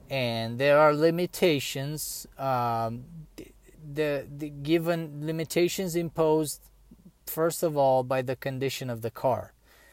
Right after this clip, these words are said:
limitations imposed by what we can per-, what we personally as a service can do, and then also limitations imposed by the, um,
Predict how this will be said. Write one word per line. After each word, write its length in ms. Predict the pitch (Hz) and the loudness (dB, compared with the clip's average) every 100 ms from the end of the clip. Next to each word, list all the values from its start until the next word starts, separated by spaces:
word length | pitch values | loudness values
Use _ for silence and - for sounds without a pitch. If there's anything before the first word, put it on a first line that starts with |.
| _ - | _ -8
limitations 920 | 127 131 - 143 139 - 143 135 131 | -6 -6 -2 0 0 -4 -6 -6 -6
imposed 680 | 131 127 139 131 131 123 - | -6 -2 0 2 2 -2 -4
by 460 | 131 123 123 127 - | 0 2 2 -2 -2
what 380 | 147 151 147 | 4 4 4
we 420 | 139 143 180 196 175 | 0 2 2 0 -4
can 280 | 139 127 | -4 -6
per-, 340 | - 135 143 135 | -2 0 0 -2
what 340 | 131 139 135 | 0 0 0
we 460 | 143 151 151 151 143 _ _ _ | 0 0 0 -2 -6 _ _ _
personally 760 | - 170 175 190 151 123 101 101 _ - | 6 8 6 -2 -2 -2 -4 -8 _ -8
as 180 | 135 135 | -4 -4
a 60 | |
service 680 | 135 160 175 156 107 107 - | 0 4 6 4 -2 -10 -12
can 240 | - 135 | -6 -4
do, 380 | 127 120 107 139 - _ _ _ _ | -2 -2 -2 -8 -12 _ _ _ _
and 200 | 143 156 | -4 2
then 280 | 170 170 170 | 2 2 2
also 300 | 180 - 196 | 2 2 2
limitations 800 | 196 190 - 151 143 - 175 170 | 2 -2 -2 -2 -2 -4 -4 -2
imposed 580 | 175 135 120 135 - | -4 -4 -2 -2 -6
by 240 | - 127 135 | -2 0 0
the, 380 | 131 135 139 143 _ _ _ _ | 0 2 2 0 _ _ _ _
um, 460 | 143 135 131 131 | -6 -4 -4 -6